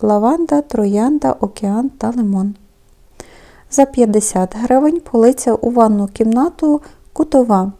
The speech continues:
В світло-сірому або в білому кольорі.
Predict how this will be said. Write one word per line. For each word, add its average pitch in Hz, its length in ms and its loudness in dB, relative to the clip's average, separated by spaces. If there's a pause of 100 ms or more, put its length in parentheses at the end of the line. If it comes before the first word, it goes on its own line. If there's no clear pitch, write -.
(360)
В - 60 -16
світло-сірому 269 1080 2
або 269 260 0
в 240 140 -4
білому 220 400 2
кольорі. 202 560 0